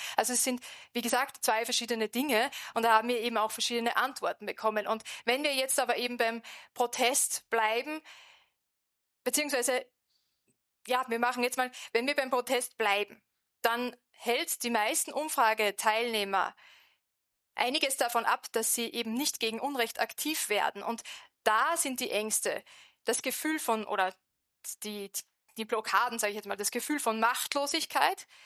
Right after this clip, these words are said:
die Enttäuschung von der Gesellschaft, die Sorge vor persönlichen Konsequenzen und fehlende Gemeinschaft.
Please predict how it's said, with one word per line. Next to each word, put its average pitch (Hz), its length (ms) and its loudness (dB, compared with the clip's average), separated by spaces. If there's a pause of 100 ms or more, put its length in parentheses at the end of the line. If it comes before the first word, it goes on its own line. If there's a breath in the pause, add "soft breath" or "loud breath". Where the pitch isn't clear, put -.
(320 loud breath)
die 262 60 0
Enttäuschung 254 600 2
von 233 200 0
der 214 100 2
Gesellschaft, 220 680 0 (300 loud breath)
die 233 60 -2
Sorge 277 420 2
vor 254 160 0
persönlichen 254 580 -2
Konsequenzen 226 680 0
und 226 140 -2
fehlende 254 400 0
Gemeinschaft. 220 720 0